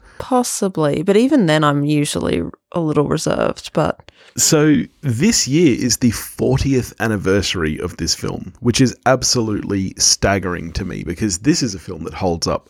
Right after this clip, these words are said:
Speaker 2: very, very well,
Speaker 1: From what
Speaker 2: in
Speaker 1: I
Speaker 2: my
Speaker 1: remember,
Speaker 2: opinion.
Speaker 1: yeah.
Speaker 2: So, An American Werewolf in London is a nineteen eighty-one horror comedy film written and directed by John Landis. It stars David Naughton, Jenny Agutter, Griffin Dunne, and John Woodvine.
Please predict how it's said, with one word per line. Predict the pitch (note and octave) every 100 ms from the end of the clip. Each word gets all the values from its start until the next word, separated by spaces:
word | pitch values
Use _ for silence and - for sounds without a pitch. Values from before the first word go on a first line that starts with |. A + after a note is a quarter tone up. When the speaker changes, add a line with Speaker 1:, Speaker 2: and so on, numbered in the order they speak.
| _
Speaker 2:
very, | E2 D#2+ A2+ G#2+ C2+
very | E2 D#2+ A2 B2 F2
well, | G1+ G1+
Speaker 1:
From | - G3+
what | F#3+
Speaker 2:
in | F#3+
Speaker 1:
I |
Speaker 2:
my | D#3+
Speaker 1:
remember, | D#3 D3+ D3+
Speaker 2:
opinion. | D#3 E3+
Speaker 1:
yeah. | E3 D#3 C#3+ D#3 - - - -
Speaker 2:
So, | - - D#3 F2+ -
An | A#2
American | A2 C3 D#3 A#2+
Werewolf | A#2 B2 B2 A#2
in | A2
London | G#2 A#2+ A#2 F2+
is | F2+
a | F#2+
nineteen | G2+ A2 G#2 A2+
eighty-one | G#2 G2+ F#2+ G#2+ B2+ G2+
horror | D#2 A#2+ B2
comedy | G#2+ A#2+ A2 G#2+
film | G2 A2 G2+
written | F#2 G2 G2+
and |
directed | F#2+ F#2+ - B2+
by | F2+
John | - E2+ D2+
Landis. | F2 A#2+ D#3 F3 - - - - - - _
It | G#2 F#2+
stars | - - G2 F#2+ F2+
David | - F3 A#2+ A2
Naughton, | G#2+ A#2 - A#2+
Jenny | G2 A#2+ B2+ -
Agutter, | G#2+ A#2 - A2+ A2 -
Griffin | D3+ E3 A#2+
Dunne, | G2 A2 G#2+ G#2+
and | - G#2 E2+
John | A2+ A2+ G#2+ F2
Woodvine. | A#2+ A#2+ G#2 - - -